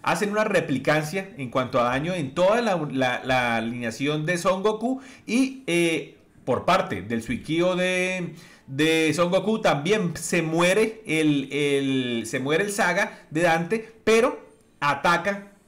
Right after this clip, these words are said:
inmediatamente Alba Fika y deja en un One Pixel a ese Suikyo de copa. Les recuerdo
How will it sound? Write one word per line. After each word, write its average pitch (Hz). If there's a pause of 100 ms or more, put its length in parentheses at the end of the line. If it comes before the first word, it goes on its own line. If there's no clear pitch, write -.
(100)
inmediatamente 180
Alba 160
Fika 202
y 233
deja 277
en 190
un 208
One 202
Pixel 208 (280)
a 175
ese 190
Suikyo 160
de 143
copa. 120
Les 139
recuerdo 185